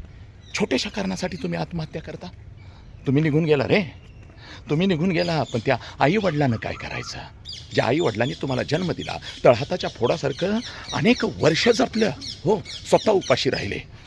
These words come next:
पण साला तुम्हाला जपलं, स्वतः नागडे उघडे राहिले, पण तुमच्या अंगावरती ब्रँडेड कपडा चढवला. त्या आईवडिलांनी काय करायचं? होय, त्या बापाला आता कसं वाटत असेल, तुझ्या चितेला अग्नी देताना, तरण्या बांड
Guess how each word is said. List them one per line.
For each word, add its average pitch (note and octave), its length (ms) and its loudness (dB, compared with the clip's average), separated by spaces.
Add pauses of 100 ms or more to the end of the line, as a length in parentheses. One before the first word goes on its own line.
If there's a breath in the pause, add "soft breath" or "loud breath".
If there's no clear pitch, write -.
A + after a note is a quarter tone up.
(120)
पण D#3 60 4
साला B2+ 220 -4 (140)
तुम्हाला C3+ 280 0
जपलं, A2+ 340 -6
स्वतः - 260 -4
नागडे G#2+ 300 0
उघडे F#2 220 -4
राहिले, F2+ 300 -8 (360 loud breath)
पण D3+ 140 2
तुमच्या D#3 240 -2
अंगावरती G#2+ 380 -2
ब्रँडेड G#2 360 -4
कपडा - 280 -10
चढवला. F#2+ 420 -8 (260 loud breath)
त्या G2 120 0
आईवडिलांनी G2+ 440 -2
काय - 180 -12
करायचं? - 420 -12 (360)
होय, G2 180 -6 (340 loud breath)
त्या - 80 4
बापाला - 300 2
आता D#3+ 140 -6
कसं F#3 240 -2
वाटत G#3+ 260 -2
असेल, - 380 -6
तुझ्या A2 300 -6
चितेला A#2 480 -2
अग्नी B2 260 -6
देताना, C3 540 -2 (480 loud breath)
तरण्या C#3 240 2
बांड D#3 460 0